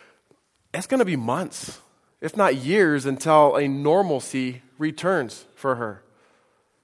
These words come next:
And perhaps the new normal will not even be the old normal. But whatever, whatever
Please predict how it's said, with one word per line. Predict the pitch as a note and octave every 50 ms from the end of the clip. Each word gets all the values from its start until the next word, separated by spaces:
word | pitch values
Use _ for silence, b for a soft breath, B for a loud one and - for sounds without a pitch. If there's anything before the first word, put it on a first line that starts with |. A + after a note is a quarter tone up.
| _ _ _ _ _ _
And | - D3+ D3
perhaps | D3+ F#3 G3 G#3 A3+ A3 G3 -
the | G#3 G3+ F3 D#3
new | D3+ D#3 F#3 B3 C#4
normal | C4 G#3+ F#3 E3+ E3 E3 D#3+ E3 D#3+ D#3+
will | E3+ E3+
not | F3 G3 G#3+ G#3
even | F#3+ F3+ F#3 F3 D3
be | C3+ A3 B3 B3 A3+ G3+
the | F3+ F3 D#3+ G3 G3+ F#3
old | F3 F#3+ F#3 G#3 A#3+ A#3+ F3 E3
normal. | E3 D3+ C#3+ C3+ B2+ A2+ G#2+ G2 F#2 F#2 - _ _ _ _ _ _ _ _ _ _ _ _ _ _ _ _ _ _ _ _ _ _ _ _
But | F#3+ G#3+ G#3
whatever, | A#3 B3 C#4+ D4 D#4 F4 C4+ A#3+
whatever | A3+ A#3+ B3+ C#4 C#4 D4+ D4 C4+ A3+ F#3+ F3 -